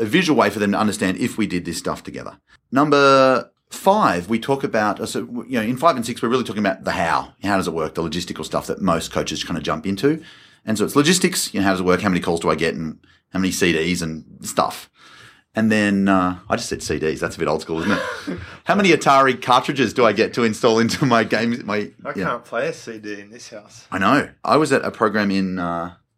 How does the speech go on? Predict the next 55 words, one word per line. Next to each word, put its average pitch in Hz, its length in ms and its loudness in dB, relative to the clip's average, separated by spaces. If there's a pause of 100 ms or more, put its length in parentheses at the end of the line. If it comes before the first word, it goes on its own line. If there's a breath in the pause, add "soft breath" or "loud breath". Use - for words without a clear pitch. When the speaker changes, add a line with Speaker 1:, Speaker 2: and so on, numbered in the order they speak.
(380)
Speaker 1:
Toronto 107 520 2
a 65 60 -6
couple 110 220 -4
of 98 40 2
months 113 200 2
ago 107 140 0
and 92 80 2
they 92 80 0
gave 101 180 2
me 104 100 0
C 95 200 0
Ds 101 220 0
as 117 60 -4
a - 60 -4
bonus. 143 280 0
And - 60 -4
I - 20 0
was 131 100 0
like, 127 100 -2
"So 127 340 0 (680)
where - 100 -4
do 180 60 -4
you 165 60 -4
put - 260 -8
these?" - 360 -4
Speaker 2:
Drink 135 220 -8
coaster. - 380 -8 (140)
Speaker 1:
Drink 117 240 0
coaster. 95 360 -2
It's - 140 -10
awesome. - 300 -6 (200)
Anyway, 147 160 4
so 170 140 2
logistics 175 400 2
is 110 80 -8
next. 107 160 -2
Like, 107 80 -4
how 127 80 0
does 123 120 -2
it 123 60 -2
work? 95 280 -2 (380 soft breath)
And 131 100 -2
then 143 80 0
finally, 208 300 2
price. - 440 -2 (680 soft breath)
But 180 120 2
what 190 140 4
most 165 160 4
people 151 140 -2
do 139 100 2
is 131 80 0
they 120 180 2
obsess 139 320 2
about 113 280 0
price 113 440 0